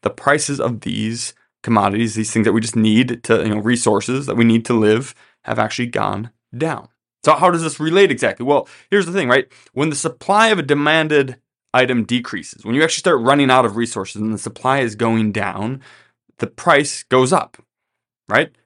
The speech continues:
That, that's just basic supply and demand. If the demand, if the supply is going down, if we're depleting resources, then the price should be going up in response to that, as long as demand is the same or is increasing, right? And, and demand is not going down because we have more and more people than ever before. And so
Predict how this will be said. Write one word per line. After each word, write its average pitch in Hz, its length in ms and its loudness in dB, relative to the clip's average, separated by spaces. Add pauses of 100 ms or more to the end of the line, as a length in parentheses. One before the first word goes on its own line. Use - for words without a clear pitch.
(120)
That, 117 260 -2
that's - 140 -6
just - 180 -12
basic 127 460 -2
supply 113 800 0
and 107 100 -6
demand. 107 320 -2
If - 100 -12
the 113 100 0
demand, 131 420 2
if 120 100 -4
the 120 140 2
supply 151 320 2
is 165 80 2
going 185 240 2
down, 123 320 4
if - 100 -6
we're 120 60 -2
depleting 156 460 0
resources, 120 640 -4 (240)
then 123 160 0
the 127 40 0
price 135 300 0
should 151 320 -2
be 135 80 -4
going 117 480 -2 (340)
up - 260 2 (220)
in 107 140 -6
response - 440 0
to - 40 -18
that, 98 240 0
as 107 160 -6
long 113 300 2
as 110 80 -4
demand 110 380 0
is 107 160 -4
the 113 80 -10
same 101 340 -4
or 110 80 0
is 104 100 -2
increasing, - 540 -4 (320)
right? - 160 -2
And, 156 140 2
and 151 180 -4
demand 165 360 4
is 143 60 -2
not 165 200 0
going 143 220 0
down 120 440 0
because 127 200 -4
we 143 100 4
have 123 100 2
more 160 260 2
and 156 100 0
more 151 140 -2
people 120 380 -8
than 120 160 0
ever 123 120 -2
before. 120 380 0
And 110 100 -2
so 120 200 0